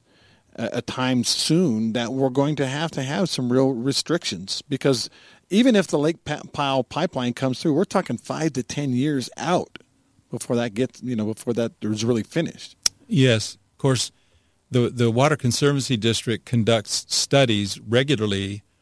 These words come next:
Speaker 2: um, that are, are population growth oriented in terms of what, what sorts of facilities do we have in place in what time frames to be able to accommodate, uh,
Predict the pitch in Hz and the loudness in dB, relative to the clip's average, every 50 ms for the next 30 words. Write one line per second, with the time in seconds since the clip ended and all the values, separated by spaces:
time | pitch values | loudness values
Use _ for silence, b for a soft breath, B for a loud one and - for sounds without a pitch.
0 | _ _ _ _ _ _ _ _ _ _ - 113 110 104 104 104 104 104 - _ | _ _ _ _ _ _ _ _ _ _ -4 -2 0 0 0 0 -2 -2 -6 _
1 | _ _ _ _ _ 120 120 120 120 110 - _ _ _ _ _ _ _ 127 117 | _ _ _ _ _ 2 4 4 4 4 0 _ _ _ _ _ _ _ 0 2
2 | 110 107 107 107 107 - _ _ _ _ - _ _ _ _ _ _ _ _ _ | 2 2 0 -2 -4 -8 _ _ _ _ -20 _ _ _ _ _ _ _ _ _
3 | _ _ _ _ _ _ _ _ _ - 120 110 - - - 151 131 - 135 127 | _ _ _ _ _ _ _ _ _ -4 -4 -4 -2 4 4 4 4 4 2 2
4 | 127 120 - - 117 107 98 113 120 120 117 110 - - _ - 139 135 139 131 | 2 2 2 2 2 0 4 4 6 6 6 4 -2 -8 _ -2 2 2 4 4
5 | 117 110 104 95 101 98 110 110 110 - - - 143 143 131 117 101 113 101 95 | 4 2 0 -2 -4 -4 -2 -2 -2 -2 0 0 2 4 4 2 2 0 -2 -4
6 | 95 98 139 139 - - _ - 131 143 151 - - - 143 135 - - 117 98 | -2 0 0 0 0 -4 _ -6 -4 -2 -2 0 0 0 0 0 0 -4 -8 -8
7 | - 123 - - - 143 135 131 113 113 110 101 - 117 113 110 110 123 123 113 | -6 -4 -2 0 0 2 0 2 0 0 0 0 0 0 0 0 2 2 2 2
8 | 110 107 104 - - 135 131 127 107 104 - - - - b b b b b b | 2 0 -2 -2 0 2 2 4 2 2 0 -4 -6 -8 b b b b b b
9 | b b b - 120 120 107 110 127 120 - - - - 139 143 143 127 - - | b b b 0 0 2 2 2 0 -2 -4 -8 -4 -2 0 0 0 0 -2 -2
10 | 107 101 98 101 101 104 101 - - - - 127 113 123 120 120 110 107 - 110 | -2 0 0 0 -2 -2 -4 -4 -8 -8 -12 -4 0 2 2 2 0 -2 -4 -4
11 | 104 101 - - - 135 131 131 127 104 104 98 98 101 - _ _ _ _ _ | -6 -6 -6 -4 0 2 2 2 4 2 0 -2 -2 -6 -10 _ _ _ _ _
12 | _ _ _ _ _ - 110 107 98 | _ _ _ _ _ -6 -4 -4 -4